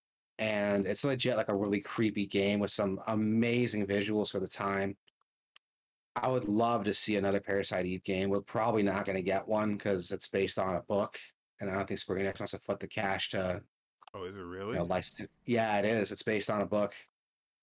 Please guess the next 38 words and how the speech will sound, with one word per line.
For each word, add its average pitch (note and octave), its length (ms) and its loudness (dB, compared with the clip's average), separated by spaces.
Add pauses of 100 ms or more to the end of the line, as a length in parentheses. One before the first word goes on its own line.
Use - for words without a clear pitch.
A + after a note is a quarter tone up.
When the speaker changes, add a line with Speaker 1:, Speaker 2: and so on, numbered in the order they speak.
(720)
Speaker 1:
In A2+ 100 0
fact, A#2+ 380 -4
the, A#2+ 160 4
uh, G2+ 280 4
the G2+ 120 0
game A#2 420 2
is, G#2 100 2
like, G#2 120 -2
a F#2 60 0
sequel G#2+ 380 0
to F2+ 60 -6
the F#2+ 80 2
book. F#2 340 0 (360)
Uh, G2 180 -4
have B2 100 2
you C3+ 80 2
played C#3 300 -2
the C#3+ 60 -4
first C#3 240 -2
Parasite C#3 300 0
Eve C#3 220 2 (120)
at B2 80 2
all? C3 260 0 (1300)
Speaker 2:
I F2+ 60 -12
haven't B2 160 -10
played F#2+ 200 -12
any B2 200 -8
of F2+ 80 -12
'em E2+ 180 -14 (100)
except F#2+ 360 -12 (120)
the F#2+ 60 -18
Third F#2+ 280 -10
Speaker 1:
Oh. G#2 240 0
Speaker 2:
Birthday. F#2 240 -8 (180)
<laughs> C#3 340 -8 (480)
Speaker 1:
Oh, G#2 240 2
okay G2+ 240 0
then. F#2 260 0